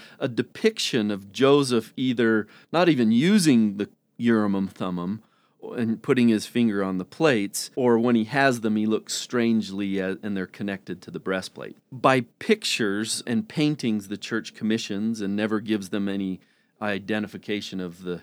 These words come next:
historicity of what's happening or the historical background of what's happening.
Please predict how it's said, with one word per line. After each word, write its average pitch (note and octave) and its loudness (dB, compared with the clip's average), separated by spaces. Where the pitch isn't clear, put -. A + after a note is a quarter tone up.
historicity A2 -4
of F2+ -8
what's F#2 -8
happening F2 -8
or F#2+ -6
the F#2 -6
historical G2 -8
background F#2 -4
of E2+ -10
what's E2+ -12
happening. F2 -10